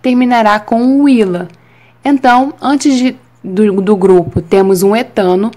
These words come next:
pois são dois carbonos se ligando com apenas ligações simples entre eles. Acrescentando o prefixo ato, ficou etanoato. Após o grupo funcional, temos dois carbonos também, mas este recebe o sufixo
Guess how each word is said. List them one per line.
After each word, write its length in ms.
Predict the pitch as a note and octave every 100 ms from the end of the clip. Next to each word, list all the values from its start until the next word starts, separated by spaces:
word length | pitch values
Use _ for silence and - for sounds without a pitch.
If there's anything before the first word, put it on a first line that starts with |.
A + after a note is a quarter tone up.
| - -
pois 160 | - G3
são 180 | G3+ G3+
dois 260 | G3 G3
carbonos 560 | - F#3 F3 F3+ F3 F3
se 120 | -
ligando 520 | G3 F#3 F3+ F3+ G3+
com 160 | G#3+ G#3
apenas 400 | G#3 G#3 G#3+ A3+
ligações 480 | B3 A#3 A3+ A#3+ B3+
simples 680 | - C#4+ A3+ - E3+ E3 - - -
entre 260 | G3 G#3
eles. 440 | B3 G3 F3 - - - - - -
Acrescentando 640 | - A#3 C#4 C#4 B3+ D4 D#4
o 40 |
prefixo 580 | D4 B3 B3+ A3 A#3+ A3
ato, 500 | F#3 G3+ A#3 - F#3 E3+ - -
ficou 500 | - G#3+ A3 A#3 A3+ -
etanoato. 1000 | C4+ D#4 D4+ C#4+ D#4 C#4+ G#3 F3 - D#3+ - - _
Após 440 | A#3 A#3 D4 E4 E4+
o 60 |
grupo 300 | C4 B3 A#3
funcional, 640 | - G#3+ G3 F3+ F3+ F#3 F3
temos 360 | G#3 G3+ A3 G3+
dois 340 | G3 B3 C4
carbonos 540 | C#4+ A#3 G#3 G#3 G#3
também, 460 | - B3+ B3 F#3 E3 - - -
mas 380 | G#3+ A#3 A#3 F3+
este 280 | G#3+ B3 -
recebe 460 | F#3+ G3 G#3 G#3 G3+
o 40 |
sufixo 520 | G#3 G3+ A#3 - -